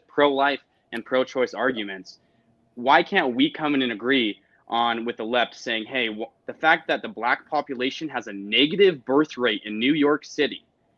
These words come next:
if you see a woman on the subway that's pregnant, she's more likely on the way to go get an abortion than to have an ultrasound done." And that's the reality of it, statistics-wise.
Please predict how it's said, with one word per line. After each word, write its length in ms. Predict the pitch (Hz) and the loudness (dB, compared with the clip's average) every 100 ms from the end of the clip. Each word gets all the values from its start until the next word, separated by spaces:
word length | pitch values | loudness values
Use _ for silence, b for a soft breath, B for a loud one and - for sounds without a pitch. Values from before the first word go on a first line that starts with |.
| - | -8
if 180 | 113 | -4
you 80 | 190 | -2
see 280 | 190 208 165 | 0 4 6
a 40 | |
woman 300 | 131 147 180 | 6 4 2
on 140 | 170 175 | 0 0
the 60 | |
subway 380 | 160 170 151 127 | 0 0 0 2
that's 140 | 110 - | 0 -2
pregnant, 400 | - 127 107 - | 0 0 0 -6
she's 240 | 127 127 | -6 -4
more 120 | 127 | -2
likely 280 | 120 117 110 | -2 -4 -4
on 140 | 113 | -4
the 40 | 110 | -2
way 360 | 110 113 117 - _ | 0 0 -2 -6 _
to 80 | - | -2
go 160 | 120 120 | 0 2
get 140 | 120 | 2
an 80 | 107 | 0
abortion 640 | 95 113 147 - 196 196 - _ - | -2 2 2 2 -2 -2 -8 _ -6
than 120 | 120 | -6
to 120 | 127 | -2
have 260 | 135 139 123 - _ _ - | 4 4 4 -4 _ _ -6
an 80 | 131 | 2
ultrasound 520 | 175 - 156 107 98 | 4 4 -2 -4 -6
done." 220 | 95 80 _ _ _ _ _ _ _ | -8 -12 _ _ _ _ _ _ _
And 120 | 135 139 | -2 0
that's 200 | 202 220 | 0 2
the 80 | |
reality 580 | 180 123 117 190 110 95 | 2 2 2 0 -2 -4
of 120 | 90 | -10
it, 60 | - | -12
statistics-wise. 920 | - 110 151 - - - - - - | -16 -4 -4 -4 -10 -12 -12 -12 -18